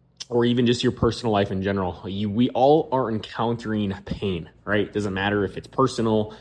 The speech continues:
personal pain, business pain, uh, financial pain, whatever that pain is, right? We all endure pain. Now, when I talk about this pain, right, a lot of us are, and really,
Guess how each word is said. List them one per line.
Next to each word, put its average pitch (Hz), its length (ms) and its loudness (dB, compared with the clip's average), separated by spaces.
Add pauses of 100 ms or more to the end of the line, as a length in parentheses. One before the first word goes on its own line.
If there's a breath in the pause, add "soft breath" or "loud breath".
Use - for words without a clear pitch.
(320 loud breath)
personal 143 380 4
pain, 120 340 2
business 113 360 4
pain, 107 520 -4 (380 soft breath)
uh, 90 180 -2
financial 110 480 2
pain, 104 320 2
whatever 147 220 6
that 147 160 4
pain 120 300 2
is, 104 220 2
right? 98 160 2
We 101 180 -2
all 101 340 4
endure 92 560 -2
pain. 107 500 -2
Now, 117 320 -2 (460 soft breath)
when 123 120 0
I 123 60 2
talk 139 300 0
about 151 200 4
this 110 140 -4
pain, 104 480 2 (100)
right, 98 320 2
a 101 40 -2
lot 107 260 6
of 135 80 4
us 135 280 4
are, 98 540 0
and 107 180 0
really, 165 200 6